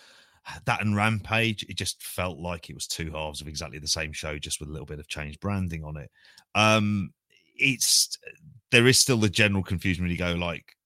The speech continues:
like, kind of, uh, Bash, uh, was it Battle of the Belts?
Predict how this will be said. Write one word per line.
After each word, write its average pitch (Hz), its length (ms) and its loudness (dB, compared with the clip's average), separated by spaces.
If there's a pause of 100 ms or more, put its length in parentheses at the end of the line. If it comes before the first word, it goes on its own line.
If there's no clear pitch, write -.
(140)
like, 85 240 -8
kind 87 220 -8
of, 80 100 -10 (1000)
uh, 87 260 -4 (300)
Bash, 98 320 -2
uh, 87 80 0
was 87 220 -8
it 78 120 -18
Battle 92 220 -4
of 85 80 -10
the 87 60 -8
Belts? - 520 -4